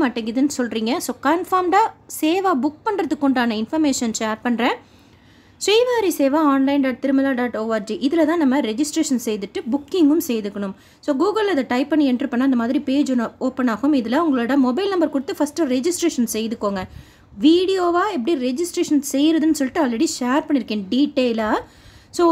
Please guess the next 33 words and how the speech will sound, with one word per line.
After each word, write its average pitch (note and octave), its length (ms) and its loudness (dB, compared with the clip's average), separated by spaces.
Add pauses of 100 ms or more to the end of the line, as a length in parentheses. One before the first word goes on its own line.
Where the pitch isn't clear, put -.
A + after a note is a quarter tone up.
(120)
லாகின் F#4 360 2
ஆனதுக்கப்புறம் E4 560 -2
ப்ரொஃபைல்ல F4+ 540 0
கூட A4 160 2
உங்களோட D4+ 260 2 (280)
பர்சனல் A4 440 0
டீட்டெயில்ஸ் D#4+ 320 0
ஃபுல்லா E4+ 440 4 (300)
கரெக்டா C#4 380 -8
கொடுத்து C#4+ 360 -4
ரெஜிஸ்ட்ரேஷன் D4 580 0
செய்துக்கோங்க. G#3 400 -4 (520)
ஒரு F4 160 4
சில F4 160 2 (100)
டீட்டெயில்ஸ் D#4+ 360 0
நம்ம B3+ 220 2
எப்ப B3 220 -4
வேணாலும் C#4 380 2
சேஞ்ச் C#4 260 4
பண்ணிக்கலாம். G#3+ 480 -6
ஒரு D#4 160 0
சில D#4 200 2 (100)
டீட்டெயில்ஸ் D4 400 0
நம்ம A3+ 120 2 (140)
ஒன்ஸ் D#4 180 0 (120)
ரெஜிஸ்ட்ரேஷன் C4 600 -2
பண்ணிட்டோம், C#4 480 0 (460)
சப்மிட் C4+ 400 0
கொடுத்துட்டோம் D4 380 2
அப்படின்னா B3 260 2 (100)
நம்ம E4 360 4
மாத்த C4+ 280 0
முடியாது. A3 320 -2